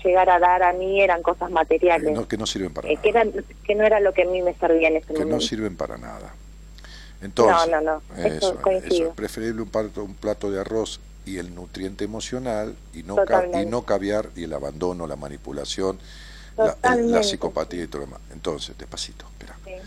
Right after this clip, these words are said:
Speaker 2: Entonces, no sanaste esto nunca porque
Speaker 1: No.
Speaker 2: siempre elegiste el mismo tipo de hombre.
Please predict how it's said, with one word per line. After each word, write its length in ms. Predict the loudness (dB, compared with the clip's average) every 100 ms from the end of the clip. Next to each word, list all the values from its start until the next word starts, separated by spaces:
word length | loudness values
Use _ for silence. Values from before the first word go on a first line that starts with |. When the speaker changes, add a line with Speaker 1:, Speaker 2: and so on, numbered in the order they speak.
| -18 -18 -14
Speaker 2:
Entonces, 580 | -2 0 0 -4 -10 -14 -18 -16
no 200 | -12 -6
sanaste 680 | -4 -4 -6 -8 -10 -12 -14 -10
esto 460 | -12 -12 -12 -12 -12 -18 -16
nunca 420 | -14 -14 -12 -12 -14 -20 -20 -20 -20 -18
porque 540 | -8 -8 -8 -12 -14 -14 -14 -8
Speaker 1:
No. 180 | -6 -8 -10 -10
Speaker 2:
siempre 420 | -6 -4 -6 -8
elegiste 440 | -8 -8 -10 -12 -14
el 60 |
mismo 220 | -12 -12 -12
tipo 260 | -12 -12
de 100 | -12
hombre. 240 | -12 -16